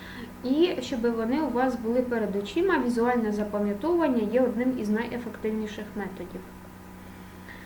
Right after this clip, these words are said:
Тоді, відповідно, ми переходимо в наступні шість днів до, е, тих тем, які залишилися двадцятого століття і двадцять,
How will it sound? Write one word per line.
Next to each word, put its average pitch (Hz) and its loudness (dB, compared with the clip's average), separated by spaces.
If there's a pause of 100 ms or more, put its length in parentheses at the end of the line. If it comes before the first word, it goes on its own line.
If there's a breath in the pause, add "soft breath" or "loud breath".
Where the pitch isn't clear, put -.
(1000 loud breath)
Тоді, 262 8
відповідно, 330 6
ми 302 6
переходимо 254 4 (400)
в 220 -2
наступні 240 -2
шість 208 -4
днів 302 2
до, 262 4
е, 226 0 (1500)
тих 233 6
тем, 294 4
які 247 2
залишилися 226 2 (1200)
двадцятого 214 0
століття 247 -2 (140)
і 233 -2
двадцять, 214 -4